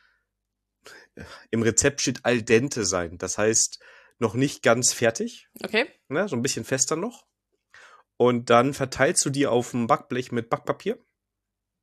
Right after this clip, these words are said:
Speaker 1: und nimmst dir eine Tasse oder irgendwas anderes und stampfst diese Kartoffeln platt.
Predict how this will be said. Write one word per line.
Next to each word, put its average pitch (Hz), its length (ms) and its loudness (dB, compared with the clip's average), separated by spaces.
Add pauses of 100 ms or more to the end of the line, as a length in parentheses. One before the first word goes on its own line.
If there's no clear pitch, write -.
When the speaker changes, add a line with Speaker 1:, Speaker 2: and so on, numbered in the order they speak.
(520)
Speaker 1:
und 131 100 -2
nimmst 135 240 4
dir 123 80 4
eine 104 140 0
Tasse 123 680 4
oder 101 220 2
irgendwas 110 460 -4
anderes 127 500 -2 (360)
und 117 160 -2
stampfst - 520 0
diese 113 160 -4
Kartoffeln 127 760 -4 (880)
platt. - 400 0